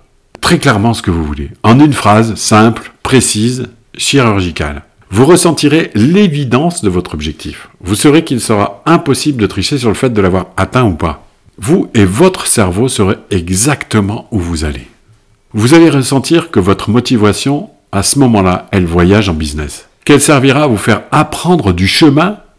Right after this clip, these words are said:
pour vous rapprocher de votre objectif. Qu'elle servira à développer votre estime de vous-même,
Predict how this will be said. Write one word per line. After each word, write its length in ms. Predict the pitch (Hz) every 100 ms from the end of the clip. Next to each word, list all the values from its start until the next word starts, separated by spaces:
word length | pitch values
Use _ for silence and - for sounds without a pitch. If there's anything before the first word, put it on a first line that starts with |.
| -
pour 100 | 104
vous 140 | 95
rapprocher 480 | 113 139 - 117 151
de 40 |
votre 200 | 107 92
objectif. 500 | 90 87 - 82 - -
Qu'elle 160 | - 165
servira 420 | 160 135 151 -
à 60 | 127
développer 560 | 123 190 147 175 196
votre 300 | 156 127 -
estime 360 | 160 - 180 160
de 120 | 101
vous-même, 580 | 92 123 131 135 151